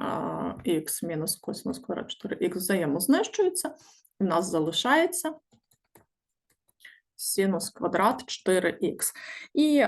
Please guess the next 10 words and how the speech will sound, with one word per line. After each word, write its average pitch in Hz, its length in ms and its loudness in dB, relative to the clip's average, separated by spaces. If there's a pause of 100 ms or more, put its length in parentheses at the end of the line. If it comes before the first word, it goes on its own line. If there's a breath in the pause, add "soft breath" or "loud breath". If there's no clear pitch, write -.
а, 190 640 6
наостанок 330 920 4 (1400 loud breath)
я 254 200 6
вам, 208 280 6 (300 loud breath)
а, 208 260 6
пропоную 214 960 0
виконати, 190 960 2
а, 180 260 4
самостійно 202 1200 2 (560)
ось - 500 4